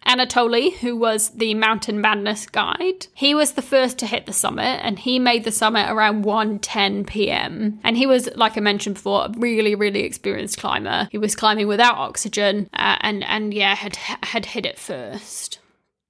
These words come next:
And he was followed by other strong climbers around two P M. So that included, uh, Krakauer, the journalist, um, and the other guides made it up around then, uh, with a few other clients.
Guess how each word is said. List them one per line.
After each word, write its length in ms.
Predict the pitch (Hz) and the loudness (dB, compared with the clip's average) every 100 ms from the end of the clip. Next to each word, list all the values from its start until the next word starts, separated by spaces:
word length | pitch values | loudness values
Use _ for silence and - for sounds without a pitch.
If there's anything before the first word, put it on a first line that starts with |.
| _ _ _ _ | _ _ _ _
And 140 | 254 214 | -4 2
he 160 | 302 | 4
was 160 | 311 285 | 4 4
followed 340 | 254 240 233 | 2 2 2
by 200 | 226 208 - | 2 2 2
other 200 | 247 254 | 2 2
strong 320 | - 247 233 | 2 2 2
climbers 640 | - 226 233 226 226 220 | 0 0 2 0 -2 -2
around 320 | 214 214 202 208 | -2 -2 -2 -2
two 220 | 233 214 | -2 -2
P 180 | 226 202 | 0 2
M. 400 | 214 220 220 214 | 2 2 -2 -4
So 140 | 208 | -2
that 160 | 220 220 | -2 -2
included, 440 | 208 214 196 196 _ _ - | -4 -4 -2 -6 _ _ -2
uh, 220 | 214 - | 0 0
Krakauer, 720 | - 220 233 220 214 214 214 220 | -2 0 4 4 6 4 2 -4
the 200 | 208 202 | -4 -4
journalist, 960 | - 233 226 226 226 220 190 - - | -2 0 2 2 2 2 0 -4 -2
um, 240 | - 220 202 | 0 0 2
and 140 | 208 | -4
the 80 | 208 | 0
other 220 | 214 214 | -2 -2
guides 580 | 208 202 202 202 208 - | 0 2 4 2 0 -4
made 260 | - 214 202 | -2 -2 0
it 80 | 202 | -2
up 220 | 202 202 | -2 -2
around 300 | 208 202 196 | 0 0 0
then, 340 | 202 196 202 - | 0 0 -4 -4
uh, 180 | 202 202 | -6 -6
with 160 | 202 | -10
a 20 | |
few 260 | - 202 196 | -8 -8 -6
other 200 | - - | -8 -12
clients. 880 | - - - - - - - - | -6 -4 -4 -8 -14 -16 -10 -10